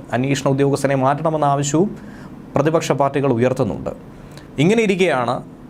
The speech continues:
നേരത്തെ പറഞ്ഞ പഴഞ്ചൊല്ലുമായി ബന്ധപ്പെട്ട് ഏറ്റവും അധികം സാമ്യതകൾ ഉയരുന്നത്. എസ് എഫ് ഐക്കാർ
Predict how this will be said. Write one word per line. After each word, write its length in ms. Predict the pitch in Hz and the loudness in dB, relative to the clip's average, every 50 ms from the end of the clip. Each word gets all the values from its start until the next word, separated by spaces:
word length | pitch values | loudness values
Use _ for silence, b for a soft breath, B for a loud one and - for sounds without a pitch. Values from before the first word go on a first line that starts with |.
| - - - - - - - - 143 | -20 -20 -20 -20 -20 -20 -6 0 2
നേരത്തെ 280 | 151 180 190 180 196 185 156 | 2 2 2 2 0 0 2
പറഞ്ഞ 220 | 156 143 139 147 151 147 147 - | 0 0 0 -2 -2 -4 0 0
പഴഞ്ചൊല്ലുമായി 680 | 135 127 143 151 156 165 165 165 160 147 147 143 143 139 131 | 0 2 2 0 0 2 2 2 2 2 2 0 2 2 0
ബന്ധപ്പെട്ട് 420 | 120 123 139 120 120 107 - 147 180 208 - - - - - - - | 0 0 0 -2 -2 0 0 -2 -2 -2 -8 -16 -18 -20 -6 -2 -2
ഏറ്റവും 200 | 139 156 160 156 | 0 2 2 2
അധികം 240 | 147 139 135 143 143 143 143 | 2 2 2 2 0 0 0
സാമ്യതകൾ 460 | - 139 143 147 160 147 147 135 127 117 107 | 0 0 0 0 2 0 2 2 2 2 2
ഉയരുന്നത്. 360 | 98 90 87 - - - - - - - - - - - - - - - - - 123 | 0 -2 -2 -6 -8 -10 -12 -12 -14 -18 -20 -20 -20 -20 -20 -20 -20 -20 -4 0 0
എസ് 120 | 127 127 180 | 2 2 0
എഫ് 120 | 165 165 175 | 0 2 0
ഐക്കാർ 240 | 170 165 165 165 160 | 2 2 2 2 2